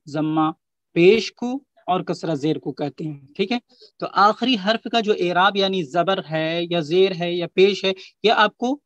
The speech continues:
किस नह-, किस फन से पता होगा? इल्म नहव के जरिए से पता होगा, ठीक है। यानी आपको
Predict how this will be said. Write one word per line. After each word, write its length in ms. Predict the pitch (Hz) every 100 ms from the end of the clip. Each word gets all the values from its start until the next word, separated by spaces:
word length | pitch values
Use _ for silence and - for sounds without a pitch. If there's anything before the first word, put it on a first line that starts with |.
| _ _
किस 200 | 208 202
नह-, 300 | 208 202 180
किस 260 | - 208 -
फन 260 | 208 208
से 160 | 196 208
पता 220 | 208 208
होगा? 360 | 208 214 226 254 _ _ _ -
इल्म 200 | 170 170
नहव 340 | 175 180 170
के 140 | 160 165
जरिए 280 | 160 156 156
से 160 | 165
पता 260 | 151 143 143
होगा, 400 | 147 151 165 170 _ _ -
ठीक 160 | 165
है। 140 | 220 285 _ - - - -
यानी 400 | 170 185 226 262 - _ _ _
आपको 680 | 185 196 196 _ 214 247